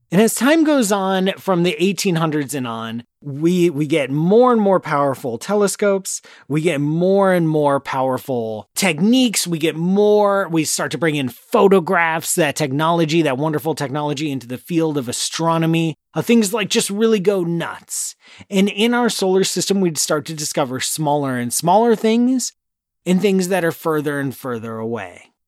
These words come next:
And then we start categorizing them. We start putting them into buckets. We start putting labels on them. We start trying to, to classify things. And at first it was easy.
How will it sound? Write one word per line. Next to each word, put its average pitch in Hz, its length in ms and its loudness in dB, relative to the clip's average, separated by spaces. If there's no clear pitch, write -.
And 160 140 0
then 202 100 2
we 220 100 4
start 143 400 -4
categorizing 95 920 -14
them. 101 280 -20
We 226 100 -4
start 294 240 -2
putting 320 220 2
them 311 120 2
into 311 200 0
buckets. 339 420 0
We 226 80 2
start 262 220 0
putting 294 200 4
labels 185 720 4
on 127 220 -2
them. 113 180 -4
We 131 100 -2
start 196 260 2
trying 196 340 0
to, 180 260 2
to 185 160 2
classify 147 1160 -2
things. 110 400 -10
And 214 140 2
at 214 80 -2
first 320 320 0
it 370 80 2
was 220 220 -2
easy. 135 1000 -4